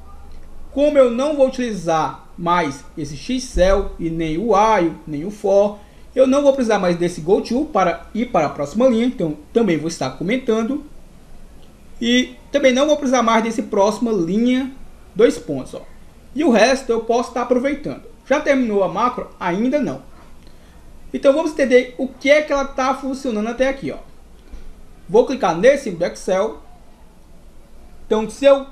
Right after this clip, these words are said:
clicar no pesquisar, observe que retornou todos os registros. Então, aparentemente, a macro tá funcionando. Se eu digitar aqui a letra A, ao clicar no pesquisar, ele não vai retornar registro, porque ele não pesquisa em mais todas as colunas.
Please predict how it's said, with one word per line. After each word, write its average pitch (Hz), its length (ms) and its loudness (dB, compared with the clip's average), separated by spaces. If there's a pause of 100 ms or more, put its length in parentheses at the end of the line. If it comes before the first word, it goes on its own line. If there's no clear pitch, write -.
clicar 254 300 -6
no 180 80 -6
pesquisar, 226 800 -2
observe 190 400 -4
que 202 60 -2
retornou 185 440 -8
todos 202 340 0
os - 60 -10
registros. 247 440 -2
Então, 214 220 -8
aparentemente, 269 600 -2
a 302 60 -2
macro 240 240 -2
tá 277 120 -2
funcionando. 285 600 -6 (680)
Se - 180 0
eu 294 100 6
digitar 262 380 -2
aqui 202 400 -6 (320)
a - 160 0
letra 185 480 -2 (420)
A, 185 420 -2 (260)
ao 262 140 2
clicar 254 220 -2
no 180 80 -4
pesquisar, 240 640 -2
ele 196 160 -6
não 233 240 0
vai 262 120 4
retornar 208 340 -2
registro, 208 420 -4
porque 233 480 2
ele 233 200 -4
não 311 200 0
pesquisa 262 640 0
em 262 40 0
mais 214 280 -2
todas 226 240 0
as 247 160 -2
colunas. 240 540 -6